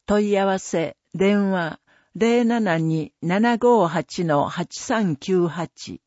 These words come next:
ファミリーコンサート。テーマは、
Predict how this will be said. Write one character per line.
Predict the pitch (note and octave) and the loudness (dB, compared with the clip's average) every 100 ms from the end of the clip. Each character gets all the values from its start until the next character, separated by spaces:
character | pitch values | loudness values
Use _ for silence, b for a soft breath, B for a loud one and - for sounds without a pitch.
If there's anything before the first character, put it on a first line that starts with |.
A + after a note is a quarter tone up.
| _ _ _ _ _ _ _ _ _ _ _ _ _ _ _ _ _ _ _ _ _ _ | _ _ _ _ _ _ _ _ _ _ _ _ _ _ _ _ _ _ _ _ _ _
フ | - | -4
ァ | G3 | 2
ミ | A#3 | 2
リ | A#3 B3 A#3+ | 2 0 0
ー | |
コ | - A#3 | -2 0
ン | A3 | 0
サ | - D3 C#3+ | 0 0 0
ー | C3 | -4
ト。 | - A#2+ - _ _ _ _ _ _ - | -6 -10 -10 _ _ _ _ _ _ -4
テ | B3+ B3 | 0 0
ー | |
マ | G#3+ E3+ | 0 0
は、 | D#3 C#3 - | 0 0 -6